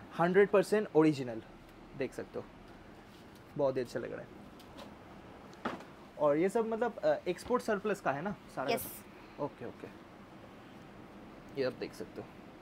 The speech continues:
Speaker 1: ठीक है, कितना बढ़िया लग रहा है and बहुत ही ज़्यादा सही है, ठीक है। ये हो गया,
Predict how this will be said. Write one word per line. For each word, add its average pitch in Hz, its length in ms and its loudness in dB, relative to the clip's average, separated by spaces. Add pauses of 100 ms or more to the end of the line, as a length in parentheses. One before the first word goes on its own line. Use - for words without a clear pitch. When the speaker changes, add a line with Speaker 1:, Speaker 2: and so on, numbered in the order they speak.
Speaker 1:
ठीक 165 100 -8
है, - 60 -18 (260)
कितना 160 180 -2
बढ़िया 160 220 6
लग 170 140 6
रहा 175 140 6
है 214 60 -2 (600)
and - 140 -10
बहुत 147 320 2
ही 170 60 6
ज़्यादा 120 200 2
सही 101 220 -4
है, - 120 -10 (2000)
ठीक 131 260 -10
है। - 240 -12 (280)
ये 131 120 0
हो 135 260 0
गया, 127 280 2